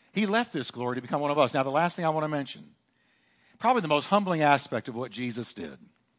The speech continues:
He gave up his dignity. Now, let me tell you what I mean by that.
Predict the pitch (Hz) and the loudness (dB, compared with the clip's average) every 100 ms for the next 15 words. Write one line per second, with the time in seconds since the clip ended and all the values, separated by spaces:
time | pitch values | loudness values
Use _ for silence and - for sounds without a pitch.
0 | _ _ _ _ _ _ _ _ _ _ | _ _ _ _ _ _ _ _ _ _
1 | _ _ - 185 190 240 240 226 185 143 | _ _ -6 2 6 6 4 0 -2 -4
2 | - 147 110 90 - 69 _ _ _ _ | -2 -2 -2 -14 -16 -20 _ _ _ _
3 | _ _ _ _ _ _ _ _ - 151 | _ _ _ _ _ _ _ _ -2 2
4 | 226 247 - 202 175 160 139 131 101 78 | 4 2 2 2 6 6 4 2 -4 -8
5 | - - | -10 -16